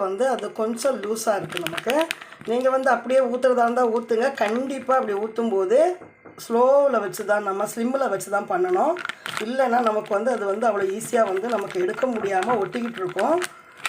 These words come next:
அதனால நம்ம என்ன செய்யணும் அப்படின்னு சொன்னா, நம்ம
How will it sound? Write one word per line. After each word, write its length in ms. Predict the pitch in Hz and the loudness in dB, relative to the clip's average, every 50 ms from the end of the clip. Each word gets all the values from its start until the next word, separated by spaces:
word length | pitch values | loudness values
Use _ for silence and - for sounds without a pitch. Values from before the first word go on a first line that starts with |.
| - - - - - - 196 | -10 -8 -12 -10 -4 -2 0
அதனால 240 | 208 254 269 269 285 277 254 | 2 4 4 4 4 4 2
நம்ம 140 | 233 226 208 214 | 2 2 0 0
என்ன 100 | 226 254 240 | 0 -2 -2
செய்யணும் 260 | - 240 220 214 214 202 | -2 -2 -2 -2 -2 -2
அப்படின்னு 260 | 190 190 196 226 226 - | -2 -2 -4 -4 -4 -2
சொன்னா, 220 | 190 180 196 233 302 359 359 - - - _ - - - - | 0 2 2 2 2 0 -2 -4 -14 -18 _ -20 -14 -8 -6
நம்ம 240 | 196 190 - 165 | -6 -2 0 0